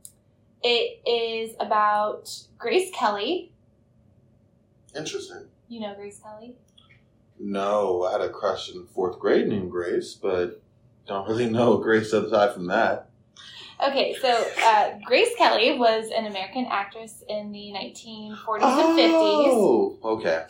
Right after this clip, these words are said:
Speaker 1: She's very pretty, like, so gorgeous.
Speaker 2: Mm.
Speaker 1: Um, and she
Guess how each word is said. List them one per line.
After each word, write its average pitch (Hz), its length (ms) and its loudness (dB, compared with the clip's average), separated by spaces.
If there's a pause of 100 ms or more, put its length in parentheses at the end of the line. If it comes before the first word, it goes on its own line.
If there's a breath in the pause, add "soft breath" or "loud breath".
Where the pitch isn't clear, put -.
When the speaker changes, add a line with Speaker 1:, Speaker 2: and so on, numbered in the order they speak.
Speaker 1:
She's 262 260 -4
very 202 260 2
pretty, 196 280 -8
like, - 140 -8
so 214 460 -4
gorgeous. - 680 -10
Speaker 2:
Mm. - 260 -8 (140)
Speaker 1:
Um, 208 300 0
and 226 180 -8
she 302 640 -4